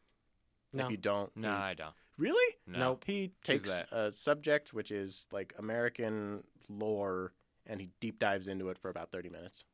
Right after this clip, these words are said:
Speaker 1: Ooh.
Speaker 3: Huh.
Speaker 2: Like, weird, like, urban legends, spooky ghost tales, creatures. Like, I really like the creatures one the best because, like, pretty much you could boil down any ghost story in American history to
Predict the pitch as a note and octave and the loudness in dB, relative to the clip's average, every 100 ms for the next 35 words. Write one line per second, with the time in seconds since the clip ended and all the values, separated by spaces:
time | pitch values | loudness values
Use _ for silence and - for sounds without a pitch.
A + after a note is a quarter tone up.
0 | D4 E4+ A2+ - _ - C4 - A2 G2 | -4 -2 -2 -8 _ -12 -12 -6 -4 -4
1 | G#2+ B2 A#2+ G#2+ - _ G#2 G2 - _ | 0 2 2 0 -8 _ -2 -2 -6 _
2 | A#2 A#2 A2+ A2+ G#2+ A2 G#2+ A2 G#2+ G#2+ | -2 0 0 0 0 0 2 2 2 -2
3 | A2 G#2+ - - - A#2 A2 A#2 G2+ G#2 | -4 -6 -8 -10 -4 -2 -2 -6 -2 0
4 | G#2 - - G#2+ G#2 G2+ G2 G2 G2 - | 0 -2 -4 0 2 2 2 0 -4 -10
5 | - G2+ - G#2+ G2+ G#2 G#2 G2 G2+ G2 | -12 -10 -6 -6 -6 -6 -8 -6 -4 -2
6 | A#2+ B2 A#2+ A2+ G2+ - A2 G2+ G#2 F#2+ | -2 0 2 0 -2 -6 -6 -6 -6 -6
7 | G#2 G2 F2 G2 G2+ - G2 G2 F2+ F#2+ | -6 -6 -4 -2 -2 -4 -8 -6 -4 -4
8 | F2+ - _ _ _ _ - D4+ A#3+ F#3 | -6 -10 _ _ _ _ -2 2 2 2
9 | F3 A#2+ B2+ B2 A#2+ A#2+ A2+ A2 A2 G2+ | 0 2 4 4 6 4 2 0 -2 -4
10 | F#2 G2+ G#2 - A2+ G#2 G#2 G#2 - - | -4 -4 -4 -4 -2 0 0 -2 -8 -12
11 | G#2 G2+ G2+ G2 G#2 - A2 G#2+ G#2+ F#2+ | -6 -4 -4 -4 -6 -4 -4 -2 -4 -4